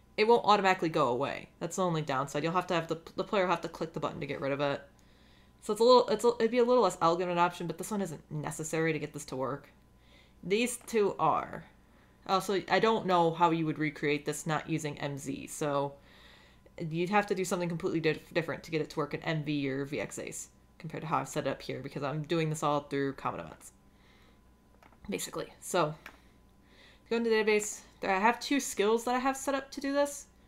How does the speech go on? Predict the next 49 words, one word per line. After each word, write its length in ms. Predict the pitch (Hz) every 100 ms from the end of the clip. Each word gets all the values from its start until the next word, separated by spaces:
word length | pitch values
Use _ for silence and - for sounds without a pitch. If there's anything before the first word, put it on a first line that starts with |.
| _
So 160 | - 196
the 40 |
first 280 | 196 247 247
one 100 | 240
is 100 | 214
called 320 | - 214 196
D 120 | 196
and 100 | 185
D 60 | 180
Attack. 460 | 151 - - - - -
That's 160 | - -
the 60 | 190
one 180 | 190
that 260 | 185 170 160 -
you 80 |
saw 200 | 151 180
when 100 | 170
you 60 | 156
clicked, 300 | - 170 170
it 60 | 156
said 180 | 151
what 160 | 147 156
it 60 | -
says 180 | 165
on 80 | 156
the 80 | 151
tin. 320 | 156 165 185 - _ - _ - - _ _
You 100 | 170
know, 40 | 175
so 100 | 175
it 60 | 165
doesn't 180 | 202
do 80 | 220
any 160 | 262 254
damage. 560 | 220 190 196 196 - - _ _ _ _ _ _ -
You 100 | 208
can 220 | 277 233 -
assign, 400 | 208 214 202 185
if, 120 | 196 - - - -
obviously 240 | 196 185 196
you 80 |
can 100 | 202
assign 220 | 190 190 180
whatever 200 | 165 147
cost 380 | - 143 147
you 80 | -
want 400 | - 113 107 -
to 200 | - -
it. 240 | 87 95